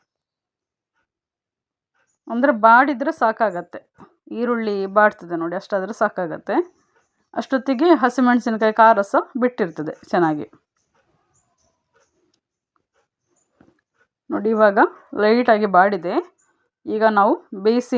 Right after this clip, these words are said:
ನೀರೆಲ್ಲ ಸಪ್ರೇಟ್ ಮಾಡಿಟ್ಕೊಂಡ ಹೆಸರು ಕಾಳನ್ನು ಹಾಕ್ತಾ ಇದ್ದೇನೆ. ಇದು ಸ್ವಲ್ಪ ಡ್ರೈ ಡ್ರೈ ಆಗಿರುತ್ತೆ, ನೀರು ನೀರು ಇರೋದಿಲ್ಲ. ನಾವು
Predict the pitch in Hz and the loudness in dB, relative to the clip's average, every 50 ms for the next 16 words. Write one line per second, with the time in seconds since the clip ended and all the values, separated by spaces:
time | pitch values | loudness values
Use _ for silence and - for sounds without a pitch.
0 | 220 214 220 240 262 254 247 240 226 208 - 233 220 - 226 226 226 - 226 208 | -2 0 2 2 4 4 4 2 0 0 -2 -2 -4 -2 -2 -4 -2 0 0 0
1 | 190 185 185 180 - 196 180 180 202 262 - - - _ _ _ 226 226 - - | 0 -2 -6 -6 -4 -2 0 2 2 0 0 -2 -10 _ _ _ -8 -6 -2 -2
2 | 240 226 - 202 180 180 226 302 339 262 226 - - 185 170 170 165 160 160 170 | -2 0 2 2 2 2 2 2 2 2 0 0 -2 -6 -6 -4 -4 -6 -6 -6
3 | - _ _ _ _ _ _ _ _ _ _ _ _ _ _ _ _ _ _ _ | -10 _ _ _ _ _ _ _ _ _ _ _ _ _ _ _ _ _ _ _
4 | _ _ - 226 226 269 285 - 294 277 269 269 269 254 220 226 220 233 247 220 | _ _ -6 -2 0 2 2 4 2 0 2 0 -2 0 0 0 0 0 0 0
5 | 254 262 262 262 254 240 214 196 196 185 170 160 - - 202 262 349 - _ 233 | 0 0 2 2 0 0 0 -2 -4 -4 -6 -6 -4 -4 -2 -2 -2 -4 _ -6
6 | 226 220 240 240 240 240 226 208 208 202 202 214 196 180 170 156 156 165 208 320 | -2 -2 0 0 0 0 0 0 0 0 0 0 0 -2 -2 0 4 6 6 6
7 | 359 - _ _ _ _ _ - - _ _ _ - 214 220 226 | 4 2 _ _ _ _ _ -20 -20 _ _ _ -2 2 2 2